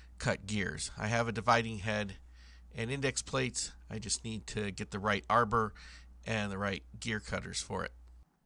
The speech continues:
I do still have the universal head that I need to get apart and get ready to go. I know it's gonna require at least some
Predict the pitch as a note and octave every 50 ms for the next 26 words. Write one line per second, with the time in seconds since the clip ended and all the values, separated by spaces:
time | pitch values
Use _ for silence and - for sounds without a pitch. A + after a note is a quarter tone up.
0 | _ _ _ - - - - - - - - - - - C3+ C#3 C#3 B2+ C3+ D#3
1 | D#3 D3+ - - - D3+ D3 D3 C3+ A#2+ C3 C3 C3+ C3+ C3+ B2+ B2 B2 A#2+ B2
2 | B2+ B2 A#2+ A#2+ A#2 G#2+ - - - B2+ C3+ C#3 B2 A#2+ C3 C3 - - C3 B2
3 | B2+ C3+ C#3 D3+ D3+ - - - - A2 A#2 A2+ A2+ A2+ G2+ - - - - -
4 | A2+ A2+ A2 A2 G#2+ A2 A2+ A2 G2+ - - - A#2 A2 G#2+ G#2+ G#2+ G#2 G2+ G2+
5 | G#2 - - - C#3+ - A#2+ A#2 G#2+ G#2+ - - A2+ G#2+ G#2 - - - - G#2+
6 | G#2+ G2+ G2+ G#2 A2+ G#2 - A2+ A2+ G#2+ G#2 G2+ F#2 G2 G#2+ A2+ G#2+ G#2+ A#2+ C#3
7 | C#3 - - - - - - - - - - - - - A#2+ A#2+ A#2 A#2 A#2 A#2
8 | C3 C3 C3+ C#3+ D3 C3 - - C3+ B2+ A#2+ A#2 A#2+ A#2+ - - - A#2+ A#2+ A#2+
9 | A#2+ A2 - - B2 A#2+ - - - - - - - - A#2+ A#2+ A#2 A#2 A2+